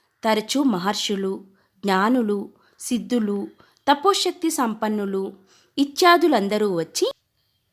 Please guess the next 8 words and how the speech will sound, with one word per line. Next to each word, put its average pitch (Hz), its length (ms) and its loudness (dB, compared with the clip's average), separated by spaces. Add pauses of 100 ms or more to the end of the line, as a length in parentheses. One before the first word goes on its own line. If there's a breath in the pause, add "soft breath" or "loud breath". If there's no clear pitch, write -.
(260)
శ్రీమన్నారాయణ్ణి 285 1120 2
భక్తిభావంతో 262 800 0
స్తుతించి 202 840 -8 (280 soft breath)
వేణోల 294 460 4
కొనియాడి 190 760 -4 (340 soft breath)
ఆధ్యాత్మిక 370 680 2
చింతనలో 214 440 -4
మునిగిపోయేవారు. 214 1000 -4